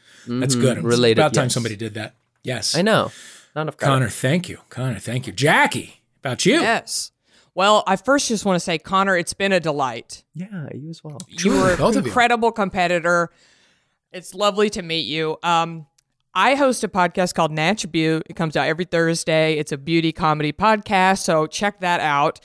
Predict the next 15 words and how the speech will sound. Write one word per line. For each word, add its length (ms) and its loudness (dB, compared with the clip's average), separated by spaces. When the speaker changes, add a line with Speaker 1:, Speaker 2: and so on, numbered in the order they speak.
Speaker 3:
And 160 0
then 280 2
in 240 -2
the 80 -4
same 560 -4
vein 380 -2
of 100 -4
authors, 840 -4
my 180 0
husband 680 -2
has 180 0
a 80 -2
book 220 -2
coming 340 -6
out 480 -2